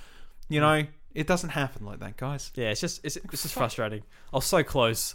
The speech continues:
Speaker 2: I was so close to
Speaker 1: Well, yeah,
Speaker 2: installing it.
Speaker 1: that's the thing is,
Speaker 2: <laughs>
Speaker 1: is that I
Speaker 2: What
Speaker 1: got
Speaker 2: ti-,
Speaker 1: the
Speaker 2: what,
Speaker 1: code.
Speaker 2: so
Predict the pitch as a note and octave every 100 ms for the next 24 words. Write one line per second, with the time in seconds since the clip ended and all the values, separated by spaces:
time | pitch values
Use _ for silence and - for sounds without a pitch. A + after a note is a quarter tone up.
0 | - D#3 - E3 - B2 A2 - G3 G3
1 | - - F#3 A3+ F3+ C3+ C3+ B2 A#2+ -
2 | E3+ A#3 - C4 - A#3 G#3+ A3+ F3 F3
3 | - - F3 E3+ E3 E3+ C#3 - - C#3
4 | - - - - G#3 - - D3+ F3 G3+
5 | B3 C4 - - - - - - A3 A3+
6 | E3 - D3+ A2 G#2+ E3 C#3